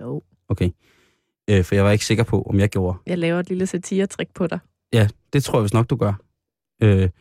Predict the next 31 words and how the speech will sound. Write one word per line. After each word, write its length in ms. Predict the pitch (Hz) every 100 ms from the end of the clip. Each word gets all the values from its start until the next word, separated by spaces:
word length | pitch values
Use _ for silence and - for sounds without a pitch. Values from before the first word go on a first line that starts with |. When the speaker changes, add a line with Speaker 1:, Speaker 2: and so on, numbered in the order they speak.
| _ _
Speaker 2:
men 260 | 113 120 107
hold 320 | - 151 165
da 80 | 131
kæft. 440 | - 113 - - _ _ _ _ _ _ _
Jeg 120 | 123 127
har 80 |
da 80 | 135
set 300 | 123 143 135 _ 147
alle 320 | 143 170 180 _ _ _ _ _ _ -
de 160 | 151 151 - _
afsnit, 500 | 120 139 - 135 - -
jeg 240 | 123 117
ikke 180 | 117 _ _ _ -
kan 100 | 110
huske, 360 | 127 139 - -
at 120 | 104
jeg 80 | 107
har 60 |
glemt 240 | 98 120 -
at 60 |
se. 200 | - 123 - _ _ _ _ _ _ -
Af 100 | 117
Top 260 | - 123
Gear 220 | - 113 101 - -
har 80 | 107
jeg 120 | 104
set. 280 | - 110 - _ _ _ _ _ _ _
Så 120 | -
har 120 | 131 131
jeg 100 | 117
set, 420 | - 113 -